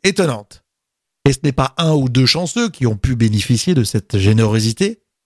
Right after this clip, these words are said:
de la caisse d'épargne, mais de nombreux badauds. Et c'était quasiment l'émeute. Les policiers ont été obligés d'assurer la sécurité du distributeur jusqu'à l'arrivée d'un technicien.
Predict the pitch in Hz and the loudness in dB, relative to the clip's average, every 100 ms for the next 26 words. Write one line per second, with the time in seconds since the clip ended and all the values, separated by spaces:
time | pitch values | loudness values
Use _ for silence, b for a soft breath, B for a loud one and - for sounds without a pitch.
0 | _ 131 123 - 113 107 139 135 220 240 | _ 0 0 -2 -2 0 0 2 0 0
1 | 220 - _ _ _ _ _ _ 185 220 | -4 -10 _ _ _ _ _ _ 2 4
2 | 196 214 196 190 143 170 226 147 135 170 | 2 0 2 0 2 0 -4 -4 0 2
3 | 135 127 - _ _ _ _ 127 - 151 | 0 -2 -6 _ _ _ _ 0 0 0
4 | 160 - 170 143 165 165 156 147 131 - | -2 0 0 0 0 0 -2 -4 -6 -6
5 | - - _ _ _ 113 120 120 - 156 | -10 -10 _ _ _ -4 -2 0 0 -2
6 | 131 120 147 156 131 123 165 143 - 131 | -2 -4 -2 -2 0 0 2 0 0 0
7 | 165 123 160 143 131 117 180 165 135 127 | 0 0 -2 0 -2 0 -2 -2 0 0
8 | - 113 101 170 156 135 - 131 110 110 | 2 0 2 0 0 -2 -2 -2 -2 -2
9 | 113 160 147 127 160 147 135 - 107 | 0 0 0 -2 -2 0 0 0 -2